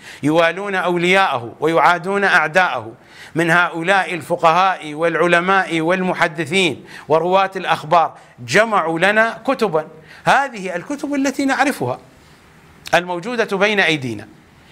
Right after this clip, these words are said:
والتي أنقل لكم دائمًا منها الأحاديث. الأحاديث التي في هذه الكتب الأصل فيها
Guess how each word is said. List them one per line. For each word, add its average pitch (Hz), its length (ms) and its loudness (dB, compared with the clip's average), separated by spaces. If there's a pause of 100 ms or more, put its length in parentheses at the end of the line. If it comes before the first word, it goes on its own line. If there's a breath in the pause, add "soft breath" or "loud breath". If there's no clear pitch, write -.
(120)
والتي 247 380 0
أنقل 247 380 0
لكم 233 260 -2
دائمًا 214 360 2
منها 190 260 2
الأحاديث. 127 520 -4 (600 loud breath)
الأحاديث 226 640 0
التي 208 420 -2
في 180 340 0
هذه 277 400 2
الكتب 226 460 -4 (560 loud breath)
الأصل 190 500 -2
فيها 190 540 0